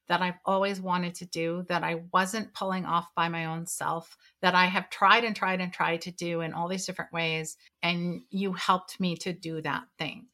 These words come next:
That's usually what the feedback is. It's, it's more, "Thank you for walking with me." It's not, "Thanks for helping me check this box of this thing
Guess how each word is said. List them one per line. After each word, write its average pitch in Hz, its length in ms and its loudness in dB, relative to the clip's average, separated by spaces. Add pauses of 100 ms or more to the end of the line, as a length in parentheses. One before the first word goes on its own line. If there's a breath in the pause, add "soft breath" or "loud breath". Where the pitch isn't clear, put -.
(140)
That's 220 380 4
usually 202 680 -4
what 165 220 -2
the 170 80 -6
feedback - 540 -6
is. - 280 -10
It's, - 280 -6
it's 190 220 -6
more, 208 540 -2 (220)
"Thank 202 220 0
you 254 100 -2
for 214 160 0
walking 175 600 2
with 165 240 -10
me." 160 400 -8 (220)
It's 190 320 0
not, 180 460 4 (260)
"Thanks 175 280 -2
for 170 280 -2
helping 180 360 -2
me 160 280 -4
check 190 240 0
this 170 180 -8
box 180 400 2
of - 120 -14
this 160 200 -8
thing 170 460 -2